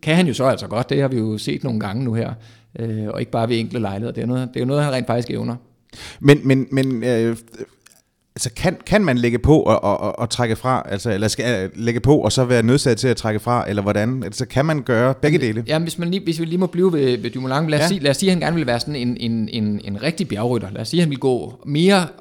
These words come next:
Speaker 1: ind på at være bjergrytter. Så vil han jo skulle tage noget vægt. Og det vil kræve, at, at han mistede noget af sin muskelmasse. Så det vil koste noget på hans enkeltstart. Så man kan sige, der er jo hele tiden sådan et, et forhold mellem, at hvis du skal, hvis du skal minimere din vægt, Jakob er også et eksempel, han har jo også tabt noget vægt. Hvis han skal minimere sin vægt,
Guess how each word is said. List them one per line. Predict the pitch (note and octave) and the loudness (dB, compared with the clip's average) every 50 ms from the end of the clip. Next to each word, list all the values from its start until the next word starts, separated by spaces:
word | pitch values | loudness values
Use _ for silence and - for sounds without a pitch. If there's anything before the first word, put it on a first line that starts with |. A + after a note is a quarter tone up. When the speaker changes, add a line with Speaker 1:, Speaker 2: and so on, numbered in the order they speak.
| - - - | -20 -20 -18
Speaker 1:
ind | - C#2 - - C3+ C#3+ - | -10 -4 0 0 0 2 2
på | - C#3 C3 | 2 2 2
at | A2 A#2 | 2 -2
være | G#2+ G2 | -2 -4
bjergrytter. | - A2 A2 A#2+ C3+ B2+ A#2 A2+ - - - - - | -4 -2 -2 0 0 0 -2 -4 -6 -10 -20 -20 -10
Så | - - E3 | -4 -2 0
vil | E3 | 2
han | F3 E3 | 2 0
jo | D3 | -2
skulle | - - - | -4 -8 -6
tage | - D3+ D3+ E3+ | -4 -2 0 0
noget | F3 D#3 A#2+ A2 | 0 0 0 -2
vægt. | C3+ C#3+ - - - - _ _ _ _ _ _ - | -4 -4 -6 -10 -20 -20 _ _ _ _ _ _ -6
Og | A#2 | 0
det | - F3 | 0 2
vil | F3+ F3 | 2 0
kræve, | - - D#3 D#3 F3 F3+ E3 A2 - | -2 0 2 2 2 2 0 -4 -6
at, | F2+ A#2 - | -10 -10 -10
at | - - B2+ - | -8 -8 -8 -6
han | C3 B2+ A#2+ A#2+ A#2 | -4 -2 -2 -2 -2
mistede | A#2 C#3+ C#3+ - - E3+ | -2 -2 -4 -4 -4 -4
noget | C#3 B2+ C#3+ | -2 -2 -4
af | C#3+ | -4
sin | C#3+ C3 | -4 -4
muskelmasse. | C3 D3 C#3+ - E3+ D3 A#2+ G#2 G2+ G2 A#2+ A2+ - _ _ _ | -4 -6 -6 -6 -6 -6 -4 -4 -6 -8 -10 -14 -18 _ _ _
Så | - - | -12 -6
det | - D#3+ | -4 -2
vil | E3+ E3+ | -2 -2
koste | E3+ - E3+ D#3+ D#3+ - F#3 D#3 | -2 -2 -2 -2 -2 -2 -4 -2
noget | B2 A#2+ C3 - | -2 -2 -2 -4
på | - C#3 | -6 -6
hans | A#2 G#2+ | -6 -6
enkeltstart. | - - - - - - - F#2+ - - _ _ _ _ _ _ _ _ - - | -6 -8 -10 -12 -14 -12 -12 -12 -12 -14 _ _ _ _ _ _ _ _ -20 -16
Så | - C#3 | -8 -4
man | C#3+ C#3 | -4 -4
kan | C#3+ | -4
sige, | C#3 D#3+ D#3 | -4 -2 0
der | D3 | 2
er | D3 E3 | 4 4
jo | F#3 | 4
hele | E3+ G3+ G#3+ | 2 0 -2
tiden | G#3 - F3+ E3 | -2 -4 -6 -4
sådan | - F3 E3+ | -4 -4 -4
et, | D3+ B2+ | -4 -4
et | - B2 C#3 - | -4 -6 -6 -4
forhold | - D#3+ E3+ E3+ F3+ C3+ | -2 -2 0 0 0 -2
mellem, | C3 C#3+ C#3+ C#3+ | -4 -4 -4 -4
at | C3+ A#2 | -6 -6
hvis | C3+ C3 | -6 -8
du | - D3 | -10 -10
skal, | B2 - B2+ B2 G#2 - - - | -12 -8 -10 -10 -10 -12 -20 -18
hvis | - - | -18 -16
du | - C3 | -16 -12
skal | - A2 G#2+ | -8 -6 -6
minimere | C3 C3+ C3 C#3 E3 G3+ - - | -4 -4 -2 -2 -2 -2 -4 -4
din | D#3 B2 A2 | -4 -4 -2
vægt, | D#3 G#3 G#3 - - - - - _ _ - _ - - | -4 -4 -6 -8 -18 -20 -20 -20 _ _ -20 _ -20 -20
Jakob | - - F#2 F#2 A#2 - G#3 D#3 | -14 -12 -10 -8 -4 -4 -2 -2
er | |
også | G#2+ B2 F3 G#3 | -2 -2 -2 -2
et | G#3+ F#3+ | -4 -4
eksempel, | C#3+ - - B2 A2+ G#2 | -6 -4 -4 -4 -4 -4
han | G#2+ C3 | -4 -4
har | F#3 F#3+ | -2 -2
jo | - | -2
også | F3+ - | -2 -2
tabt | - G3+ - - | -4 -6 -6 -6
noget | B2 A#2 G#2 | -6 -6 -6
vægt. | G2+ G2+ G#2+ - | -6 -8 -10 -12
Hvis | - - - | -12 -10 -8
han | - F#3+ | -8 -6
skal | - G3+ F3+ | -4 -4 -4
minimere | E3 D3+ D3 E3+ F#3 F3+ | -4 -4 -4 -4 -4 -4
sin | - E3+ C#3+ | -4 -4 -4
vægt, | D#3+ F3 - | -4 -4 -6